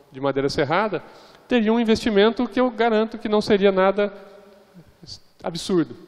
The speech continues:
Inclusive, se a gente pensar que tudo que a gente tá falando aqui é oportunidades pro Brasil e pro mundo, tá? O mundo que trabalha com estruturas de madeira trabalha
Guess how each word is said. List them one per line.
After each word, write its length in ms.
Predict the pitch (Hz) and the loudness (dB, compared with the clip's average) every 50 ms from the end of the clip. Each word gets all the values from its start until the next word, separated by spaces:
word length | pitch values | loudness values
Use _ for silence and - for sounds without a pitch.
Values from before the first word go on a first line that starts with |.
| - - - _ - _ _ _ | -20 -20 -20 _ -20 _ _ _
Inclusive, 380 | - - - 170 147 196 220 233 | -8 -2 -2 0 0 0 -2 -2
se 100 | 226 - | -2 -2
a 40 | 220 | -2
gente 200 | 208 220 208 - | -2 -4 -6 -4
pensar 440 | - 220 196 180 - 208 180 180 180 | -4 -4 -4 -2 0 0 0 0 -2
que 360 | - - 196 196 214 233 233 - | -6 -8 -8 -8 -8 -8 -12 -10
tudo 160 | - 190 180 180 | -10 -8 -8 -6
que 80 | - | -6
a 40 | 185 | -8
gente 80 | 175 - | -4 -4
tá 80 | 180 | -4
falando 280 | 170 - 165 165 165 160 | -4 -2 -2 0 0 -2
aqui 320 | 147 - - 185 214 220 | -2 -4 -4 -6 -4 -2
é 220 | 190 175 180 185 - | 0 0 -2 -2 -4
oportunidades 680 | - 160 - 180 170 185 170 156 165 185 196 196 - | -8 -8 -8 -6 -4 -2 -2 0 -2 -2 -2 -6 -12
pro 220 | - - - 175 156 | -16 -12 -10 -8 -6
Brasil 360 | 151 151 135 151 202 226 247 | -4 -6 -6 -6 -8 -8 -8
e 40 | 226 | -6
pro 140 | - 262 | -4 -2
mundo, 320 | 233 202 180 165 143 120 110 - - - - _ _ _ _ _ | 0 0 -2 -2 -4 -8 -12 -16 -20 -20 -20 _ _ _ _ _
tá? 220 | _ - 139 143 151 | _ -2 -2 -2 -2
O 160 | - 151 147 | -4 -4 -2
mundo 280 | 151 170 214 254 247 240 | 0 0 2 2 0 0
que 120 | - 220 | -2 -2
trabalha 360 | - 190 180 160 165 165 165 | 0 2 2 4 4 2 2
com 120 | 156 - 165 | 0 -4 -6
estruturas 360 | - - 156 - 151 147 143 | -6 -6 -6 -2 -2 -2 0
de 60 | 143 | 2
madeira 400 | 160 156 147 143 156 175 202 214 - - - - - - | 2 2 2 2 2 2 0 -2 -4 -12 -20 -20 -20 -4
trabalha 540 | - 180 170 156 156 151 160 170 185 196 208 | 0 0 2 2 2 2 2 2 0 -2 -4